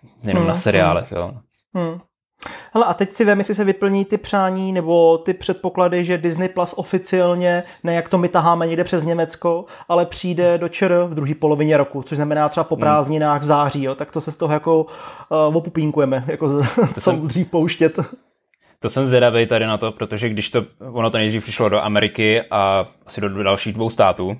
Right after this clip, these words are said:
Speaker 1: tak tam začali, začala se vysílat Mandalorian každý týden jedna epizoda, tak jako normálně, že jo, premiéra. Ale pak asi za rok na to, to přišlo do dalších států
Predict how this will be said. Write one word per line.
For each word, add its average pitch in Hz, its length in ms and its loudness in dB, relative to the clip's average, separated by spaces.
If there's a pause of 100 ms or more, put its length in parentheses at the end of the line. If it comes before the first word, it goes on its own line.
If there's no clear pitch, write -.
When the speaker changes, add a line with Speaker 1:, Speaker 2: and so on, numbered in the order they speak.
(100)
Speaker 1:
tak 101 140 -2
tam 101 160 0
začali, 98 500 0
začala 107 300 -4
se 110 120 -4
vysílat 104 280 0
Mandalorian 95 540 0
každý 98 300 -2
týden 101 260 0
jedna 90 240 -2
epizoda, 92 480 -2 (260)
tak - 200 -8
jako 95 160 -6
normálně, 90 560 -2
že 92 60 -10
jo, 90 60 -8
premiéra. 90 600 0 (580)
Ale 101 200 4
pak - 360 -2
asi - 180 -6
za 95 140 2
rok 101 120 2
na 107 120 0
to, 104 100 -6
to 104 140 -2
přišlo - 380 -6
do 101 100 2
dalších 98 360 0
států 92 500 -2